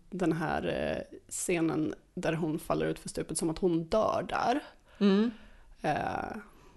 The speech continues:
Speaker 1: och då om man bara har tecknade Clone Wars som referens för henne, så är ju hon absolut inte en stor karaktär.
Speaker 2: Nej.
Speaker 1: Inte sådär jättebetydande.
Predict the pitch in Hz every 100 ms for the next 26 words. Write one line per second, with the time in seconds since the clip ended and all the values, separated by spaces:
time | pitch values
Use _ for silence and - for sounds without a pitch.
0 | - - - 196 202 196 208 226 220 202
1 | 196 190 185 226 208 - - 202 185 175
2 | 170 - - - - _ - 170 - 208
3 | 175 - 190 175 - - - 170 175 190
4 | 196 - 180 165 185 - 190 - - -
5 | - - - 185 175 185 208 - - -
6 | 202 254 311 - - 202 - - - -
7 | - - 165 - - - - - - -
8 | - - - - - - - 226 208 -
9 | - - - _ - - - - - -
10 | - - - - _ - 208 247 - -
11 | 226 202 196 - 190 170 180 - 120 -
12 | 202 202 131 - -